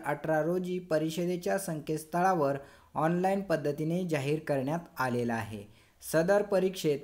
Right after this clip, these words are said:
पात्रता प्राप्त उमेदवारांची पात्रता प्रमाणपत्र परिषदेमध्ये वितरणासाठी उपलब्ध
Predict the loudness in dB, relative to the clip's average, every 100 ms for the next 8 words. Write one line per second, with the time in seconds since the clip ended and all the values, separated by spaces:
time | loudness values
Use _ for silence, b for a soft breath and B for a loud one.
0 | 2 0 0 -4 -2 2 2 0 -8 0
1 | 0 0 -4 -4 -2 -2 0 0 0 -2
2 | -4 -4 0 -2 0 -2 0 0 0 -4
3 | b b b -20 -10 -2 2 2 0 0
4 | 0 0 0 2 0 2 0 0 0 0
5 | -4 -4 0 4 4 4 -2 -2 -2 -2
6 | -2 -2 -2 -2 -4 -6 -2 0 0